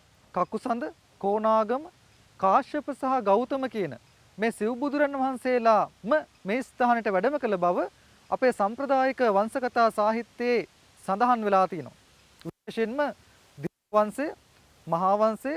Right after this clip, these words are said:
ඒ වගේම මහා වංශයේ මොග්ගල්ලාන සංස්කරණය වගේ කෘතිවල මේ පිළිබඳ විස්තර අපිට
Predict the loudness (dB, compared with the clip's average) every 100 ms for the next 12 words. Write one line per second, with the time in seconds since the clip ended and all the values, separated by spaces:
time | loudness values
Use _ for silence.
0 | -8 _ _ _ _ -2 2 4 4 0
1 | 0 2 2 2 0 0 -2 0 -2 0
2 | 2 2 0 -4 -6 -6 -4 -2 -2 -4
3 | -8 _ -2 0 2 0 -2 _ _ -20
4 | _ -6 -4 0 0 0 -2 _ _ _
5 | _ _ _ _ -8 -2 0 0 0 2
6 | 2 -2 -2 2 2 2